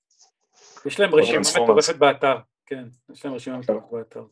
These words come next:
Speaker 2: כן, ונמשיך
Speaker 1: אוקיי.
Speaker 2: לידיעה המשולבת האחרונה שלנו, לזה שבאלפיים ותשע עשרה החודש,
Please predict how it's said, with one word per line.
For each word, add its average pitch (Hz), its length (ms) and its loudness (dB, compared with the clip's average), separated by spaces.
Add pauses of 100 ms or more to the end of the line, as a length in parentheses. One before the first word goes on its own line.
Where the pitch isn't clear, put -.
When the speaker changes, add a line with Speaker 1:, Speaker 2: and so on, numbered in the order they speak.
(1040)
Speaker 2:
כן, 135 320 -4
ונמשיך 110 1040 4
Speaker 1:
אוקיי. 104 640 0
Speaker 2:
לידיעה 107 480 2
המשולבת 104 760 -4
האחרונה 95 720 -4
שלנו, 127 540 -4
לזה 120 640 0
שבאלפיים 107 680 0
ותשע 135 280 0
עשרה 117 320 -2
החודש, 127 580 0